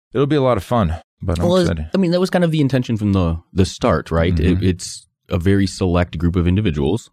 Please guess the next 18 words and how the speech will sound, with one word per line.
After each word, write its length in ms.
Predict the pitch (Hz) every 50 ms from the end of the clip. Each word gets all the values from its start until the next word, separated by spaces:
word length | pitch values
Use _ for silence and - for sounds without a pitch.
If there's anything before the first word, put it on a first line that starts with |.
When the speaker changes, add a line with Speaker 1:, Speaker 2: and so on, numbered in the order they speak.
| _ -
Speaker 2:
I 40 | 95
mean, 140 | 87 82 80
this 120 | 82 - 82
was 120 | 87 82
not 200 | 92 90 90 85
just 300 | - 90 82 - - _ _ _ _ _ _ _ _ - -
anybody 320 | 87 92 87 90 95 92
show 280 | 90 - - 98 90 90
up 140 | 95 98 -
and, 280 | 90 87 87 85 80 95 - -
you 120 | - 90
know, 80 | 87 80
pay 160 | - 110 107
your 180 | 104 98 95 92
way 160 | 101 113 101
kind 140 | 104 87 85
of 60 | 85
thing. 280 | - 82 85 90 92